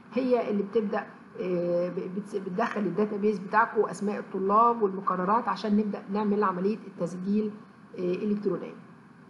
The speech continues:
المفروض الطالب لو اتأخر عن التسجيل عن، بالنسبة للأوقات المحددة للتسجيل، وإحنا مبدئيا المفروض التسجيل بيكون الأسبوع الأول من الدراسة، وممكن حاليا بنفتحها لمدة خمستاشر يوم تجاوزا من الكلية علشان الطلبة اللي عندها أي ظروف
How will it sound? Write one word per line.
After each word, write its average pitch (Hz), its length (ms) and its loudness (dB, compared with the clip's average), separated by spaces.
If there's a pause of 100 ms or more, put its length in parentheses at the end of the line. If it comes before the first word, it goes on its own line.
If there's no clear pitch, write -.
(1040)
المفروض 220 380 0
الطالب 208 460 4
لو 175 180 0
اتأخر 196 380 0
عن 202 160 4
التسجيل 185 540 0
عن، 185 240 6 (200)
بالنسبة 180 340 0
للأوقات 170 440 -4
المحددة 180 520 -4
للتسجيل، 180 640 -4 (300)
وإحنا 269 340 2
مبدئيا 185 540 -2
المفروض 180 460 -6
التسجيل 226 460 0
بيكون 214 320 0
الأسبوع 214 500 2
الأول 269 420 -2
من 226 260 0
الدراسة، - 420 -6 (380)
وممكن 254 420 0
حاليا 247 260 4
بنفتحها 220 540 0
لمدة 233 260 4
خمستاشر 226 680 0
يوم 240 260 4
تجاوزا 220 520 2
من 214 200 2
الكلية 247 460 2
علشان 220 400 0
الطلبة 233 300 0
اللي 208 100 2
عندها 208 360 -2
أي 240 180 0
ظروف 240 320 0